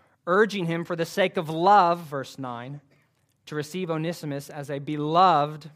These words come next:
brother, verse sixteen. There is something so indescribably sweet about Christian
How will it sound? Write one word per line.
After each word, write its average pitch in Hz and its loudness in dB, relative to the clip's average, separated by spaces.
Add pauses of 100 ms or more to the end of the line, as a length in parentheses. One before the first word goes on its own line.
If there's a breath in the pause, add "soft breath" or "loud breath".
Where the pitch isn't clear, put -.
brother, 131 -10
verse - -16 (160)
sixteen. - -20 (1120)
There 139 -12
is 131 -12
something 139 -8 (140)
so 143 -8
indescribably 139 -8
sweet - -18 (920)
about 117 -12
Christian 117 -16